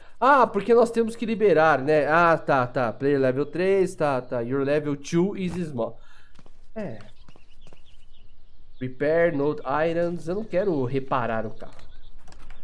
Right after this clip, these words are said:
Eu quero, eu quero roubar as peças do carro. Fazer um desmanche. Ó o lobinho. Ó o lobinho tá morto ali.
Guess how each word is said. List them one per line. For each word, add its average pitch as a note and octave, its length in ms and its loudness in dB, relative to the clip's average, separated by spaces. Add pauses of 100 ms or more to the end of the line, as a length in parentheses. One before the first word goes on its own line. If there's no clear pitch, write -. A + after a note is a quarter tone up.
(120)
Eu - 40 -4
quero, F#3 240 2
eu E3+ 80 0
quero G#3 200 2
roubar G3 420 2
as - 160 -2
peças - 460 -2 (100)
do - 60 -2
carro. - 260 -4 (800)
Fazer F3 140 -6
um - 20 -4
desmanche. F#3 760 -4 (880)
Ó - 60 4
o - 40 4
lobinho. D#4+ 520 4 (420)
Ó - 60 -6
o F4 40 -2
lobinho D#4+ 300 4
tá D#4 140 2
morto C4 420 2
ali. A3+ 380 -2